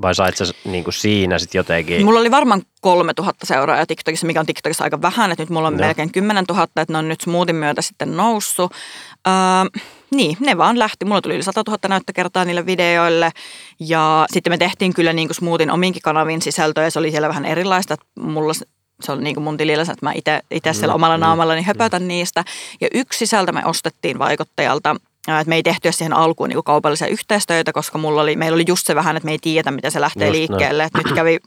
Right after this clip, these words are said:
Speaker 2: hyvin, että ne möi kaikki, millä oli, mikä oli hyvä, että me ei oltu sit sovittu mitään erillisiä yhteistyötä. Mutta se lähti siis leviään TikTokissa silleen, että nuoret kuvas videoita, kun ne etti niitä Prismoista, niitä tuotteita.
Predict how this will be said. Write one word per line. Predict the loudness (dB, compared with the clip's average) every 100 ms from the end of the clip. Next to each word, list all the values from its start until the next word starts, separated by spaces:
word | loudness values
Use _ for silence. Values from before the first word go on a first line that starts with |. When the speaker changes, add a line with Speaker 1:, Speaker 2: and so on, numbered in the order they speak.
| -4
Speaker 2:
hyvin, | 2 4 4
että | 2 -2
ne | 0
möi | 2
kaikki, | 2 2 2 -2
millä | 0 0
oli, | 0 -4
mikä | -4 -4
oli | -2
hyvä, | 0
että | 0 -2
me |
ei |
oltu | -4 -6
sit | -2
sovittu | -2 -2 -4
mitään | -8 -4 0
erillisiä | 0 0 -2 -2 -8 -20 -20 -20 -6
yhteistyötä. | -4 -2 0 0 0 0 2 0 -4 -12 -20 -20 _
Mutta | -2 -2 _ 0 2
se | 4 4
lähti | 4 0
siis | -2 2
leviään | 2 4 2
TikTokissa | 0 -2 -2 -2 -2
silleen, | 2 4 2 0
että | -2 -2
nuoret | 2 2 4 2 -4 -16 _
kuvas | 0 4 2 2
videoita, | 0 2 2 0 -2
kun | -4
ne |
etti | -4 -4 -6 -6
niitä | -4 -6
Prismoista, | -4 -6 -4 -4 -4 -8 -14 _ _
niitä | -4 -2
tuotteita. | 2 2 0 -2 -4 0